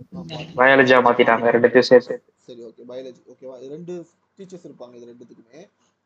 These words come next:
Speaker 1: ரெண்டுமே ஒருத்தவங்க எடுக்கலாம், ஓகேவா? அவ்வளோ ஒண்ணும்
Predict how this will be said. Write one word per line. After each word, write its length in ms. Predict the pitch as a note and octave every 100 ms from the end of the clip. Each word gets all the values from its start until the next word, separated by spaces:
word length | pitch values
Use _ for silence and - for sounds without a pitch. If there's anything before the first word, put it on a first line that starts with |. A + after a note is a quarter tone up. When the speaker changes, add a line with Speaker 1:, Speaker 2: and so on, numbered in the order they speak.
| _
Speaker 1:
ரெண்டுமே 340 | F3 G#3 A3 B3
ஒருத்தவங்க 380 | G3 F#3 F#3+ E3+
எடுக்கலாம், 380 | F3 F3+ B2 _ _ _ _
ஓகேவா? 340 | C#3 C3 C3 C3+
அவ்வளோ 280 | A#2+ C#3 D3+
ஒண்ணும் 340 | D3 D#3 D3+